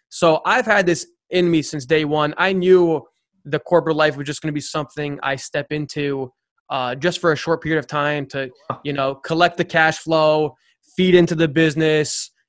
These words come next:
and then eventually I was gonna step away. What I will say and admit here with you is that I did not think it'd be so soon. I didn't think I would quit, um, a few years into the corporate life. So I had my internship at,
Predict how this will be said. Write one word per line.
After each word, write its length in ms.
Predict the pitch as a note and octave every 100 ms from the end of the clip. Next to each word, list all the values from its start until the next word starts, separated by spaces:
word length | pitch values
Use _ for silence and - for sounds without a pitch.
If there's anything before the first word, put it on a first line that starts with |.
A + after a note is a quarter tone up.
| _
and 220 | D3 D3+
then 100 | D#3+
eventually 320 | D#3 D3+ D3+ D#3
I 40 |
was 80 | C3+
gonna 100 | D3
step 260 | - D3+
away. 460 | D3 D3 C#3+ C3+ B2+ _ _ -
What 160 | E3+
I 140 | F3 E3+
will 460 | D#3 F#3+ A#3+ A3+
say 420 | - - E3 E3 D#3+
and 120 | D3+
admit 400 | D3 D3+ E3+ D#3
here 300 | C#3+ D3 C#3
with 180 | C3 C#3+
you 220 | C#3+ C#3
is 160 | C3+ C3
that 160 | C#3+
I 140 | D3 D3
did 160 | D3
not 200 | F3 F3+
think 200 | F3+ E3+
it'd 120 | D#3 C#3
be 140 | D#3
so 240 | - D3
soon. 500 | C3 - D#3 C#3+ B2+ B2+ _ _ _ C3+
I 140 | D#3
didn't 220 | F3+ F#3+
think 300 | - F#3+ F3+
I 80 | D#3
would 160 | D#3 -
quit, 440 | - E3+ E3 -
um, 580 | D#3 C#3 C3+ C3 B2+ C3 _
a 240 | D3 C#3
few 200 | C#3 E3+
years 260 | D#3+ D#3+ C3
into 600 | D#3 C#3+ C#3 D3+ C#3 C3+
the 80 | C3
corporate 320 | - D3 C#3+
life. 220 | B2+ A#2+ -
So 320 | - C3 B2+ _ _ _ -
I 100 | D3
had 140 | G3+
my 80 | A3
internship 500 | G3+ F#3+ E3+ F#3 F3+
at, 220 | D#3+ D#3